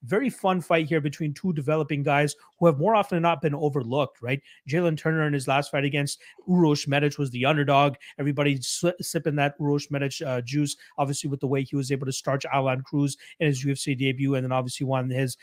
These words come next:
Contender Series fight the way that he won. But, uh, d-, d-, it's, it's fade Alaska F C till we die, Cody. And I don't care if I lost that money on Alan Cruz.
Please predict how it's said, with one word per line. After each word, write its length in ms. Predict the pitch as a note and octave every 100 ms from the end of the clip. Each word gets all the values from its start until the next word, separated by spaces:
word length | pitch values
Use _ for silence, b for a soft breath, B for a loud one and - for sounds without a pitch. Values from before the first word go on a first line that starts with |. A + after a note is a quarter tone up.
| b -
Contender 360 | C#3 - E3
Series 280 | E3 C#3 C3+
fight 160 | - B2+
the 80 | B2
way 100 | B2+
that 120 | B2+
he 80 | B2
won. 280 | C3 C3 - b b _
But, 300 | C3 D3 C3+ - -
uh, 160 | - B2+ - _ F3+
d-, 160 | A3+ E3+
d-, 120 | - - _ -
it's, 240 | E3+ - F3
it's 160 | D#3
fade 380 | - E3+ F3 G3
Alaska 500 | D#3 D3 D3+ - D3+
F 160 | C#3 -
C 220 | D3+ D3
till 160 | -
we 100 | C3
die, 300 | B2 B2 B2+
Cody. 400 | A2+ C3 A#2+ A#2+ b b
And 140 | C3+ D3
I 60 |
don't 100 | F3+
care 180 | D#3 E3
if 120 | D3+
I 80 | D3+
lost 240 | C3+ C3+ -
that 140 | C3
money 200 | C#3 C3+
on 140 | C3
Alan 260 | B2+ B2+ B2
Cruz. 300 | - C3+